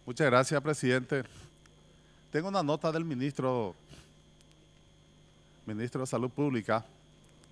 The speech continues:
en donde quiero dar la lectura, presidente, a objeto de,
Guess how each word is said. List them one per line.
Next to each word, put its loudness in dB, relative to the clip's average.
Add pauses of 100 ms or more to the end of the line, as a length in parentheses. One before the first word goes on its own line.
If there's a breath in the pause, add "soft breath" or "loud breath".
(640)
en -2
donde 0 (1500)
quiero 2
dar 6
la 4
lectura, 2
presidente, 0
a -6
objeto -8
de, -10